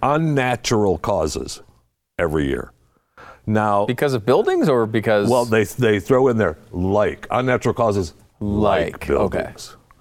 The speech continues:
Speaker 2: 'Cause
Speaker 1: So
Speaker 2: I, the one I've heard a lot about are, are windmills.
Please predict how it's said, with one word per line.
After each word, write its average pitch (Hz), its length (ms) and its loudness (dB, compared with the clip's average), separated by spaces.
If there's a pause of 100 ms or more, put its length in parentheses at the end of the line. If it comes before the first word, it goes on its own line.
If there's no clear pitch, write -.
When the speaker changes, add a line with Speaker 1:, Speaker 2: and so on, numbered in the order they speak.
(280)
Speaker 2:
'Cause 151 160 0
Speaker 1:
So 78 240 0
Speaker 2:
I, - 140 0
the 160 140 0
one 277 120 2
I've 269 140 2
heard 170 160 0
a 117 40 2
lot 101 200 2
about 95 240 2
are, 95 160 0 (100)
are 98 140 0
windmills. 160 680 -2